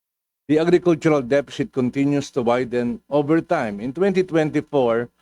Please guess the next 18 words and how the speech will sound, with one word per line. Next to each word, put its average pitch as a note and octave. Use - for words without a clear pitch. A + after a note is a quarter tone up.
the E3+
agricultural D#3
exports B2+
bounced C#3+
back, B2
ex-, B2+
expanding A#2+
by G#2+
twenty C#3+
percent A#2
after C3+
suffering B2+
from A2
fourteen C3
point C3+
three B2
percent G#2
decline. F#2